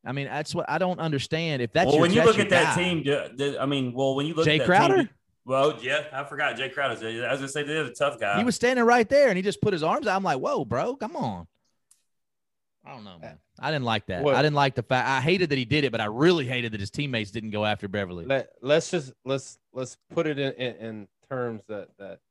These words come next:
Speaker 3: we could speak. If Mike Conley gets pushed like that,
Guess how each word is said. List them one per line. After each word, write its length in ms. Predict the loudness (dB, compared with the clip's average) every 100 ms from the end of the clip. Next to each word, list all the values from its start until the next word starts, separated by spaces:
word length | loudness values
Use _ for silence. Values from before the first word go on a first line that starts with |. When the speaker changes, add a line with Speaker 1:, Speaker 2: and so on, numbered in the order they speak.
| _
Speaker 3:
we 240 | -10 -10
could 220 | -10 -18
speak. 340 | -20 -18 -18 -18 _ _ _ _ _ _ _ _ _ _ _ _ _
If 160 | -12 -8
Mike 300 | -4 -4 -4
Conley 400 | -4 -4 -2 -4
gets 220 | -4 -6
pushed 360 | -6 -10 -10 -10
like 180 | -10 -8
that, 260 | -8 -8